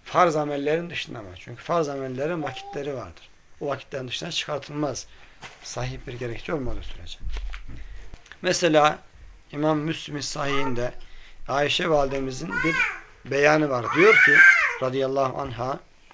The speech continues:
Allah'ın nebisi bir namazı kıldığında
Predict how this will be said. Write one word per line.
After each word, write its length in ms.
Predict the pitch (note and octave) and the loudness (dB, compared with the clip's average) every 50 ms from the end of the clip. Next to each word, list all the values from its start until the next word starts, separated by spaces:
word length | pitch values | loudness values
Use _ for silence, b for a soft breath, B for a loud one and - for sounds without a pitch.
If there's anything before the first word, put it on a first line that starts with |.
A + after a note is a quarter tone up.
| B B B B B B B B B B B - | B B B B B B B B B B B 0
Allah'ın 460 | C#3 D#3 E3 F3+ F#3 F3+ F#3+ G3 F#3+ | 4 6 10 10 10 10 8 6 4
nebisi 640 | F3+ F3 D3+ D#3 D#3 D#3 D3+ - - D3+ E3 E3 D#3 | 2 2 4 4 4 4 4 0 -6 -8 -8 -2 0
bir 140 | E3+ F3 | 0 0
namazı 500 | F3 E3+ D#3+ D#3 D3 C#3+ D3 C#3 C3+ B2+ | 0 0 -2 0 0 -2 -2 -4 -6 -10
kıldığında 720 | - - - D3+ D#3 D3+ C#3 D3+ D3 C#3+ C#3 C#3+ E3+ - - | -12 -10 -8 -8 -6 -4 -4 -2 -2 -2 -2 -2 -2 -2 -2